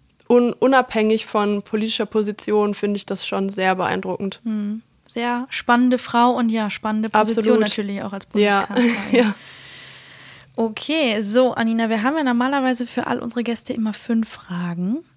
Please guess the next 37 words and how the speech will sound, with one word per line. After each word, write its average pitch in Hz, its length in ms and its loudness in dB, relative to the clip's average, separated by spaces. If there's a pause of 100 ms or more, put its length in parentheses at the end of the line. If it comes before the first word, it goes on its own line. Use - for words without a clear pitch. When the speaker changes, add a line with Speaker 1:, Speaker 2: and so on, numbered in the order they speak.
(160)
Speaker 2:
Ähm, 233 540 2
wir 233 100 2
haben 285 120 2
jetzt 311 240 -4
vier 294 440 0
abgefrühstückt - 920 -4
und 240 140 0
als 202 280 -4
Speaker 1:
<laughs> - 0 -
Speaker 2:
fünfte 277 520 0 (520)
<laughs> - 540 -6
habe 277 140 2
ich - 80 -4
mir 269 100 4
grad 254 240 2
was, 254 220 0
äh, 233 300 2
Besonderes 240 540 2
überlegt 214 720 0
für - 200 -6
dich. 247 440 -2
Und 240 120 0
zwar 254 440 0
haben 277 180 0
wir 277 100 0
beim 220 180 0
letzten 277 400 -2
Mal 233 400 0
dich 220 200 -6
gefragt, 226 560 -4
was 226 160 -4
man 233 140 0
immer 240 240 2
in 220 100 0
deinem 208 220 -2
Kühlschrank 180 540 -8
findet. 170 500 -10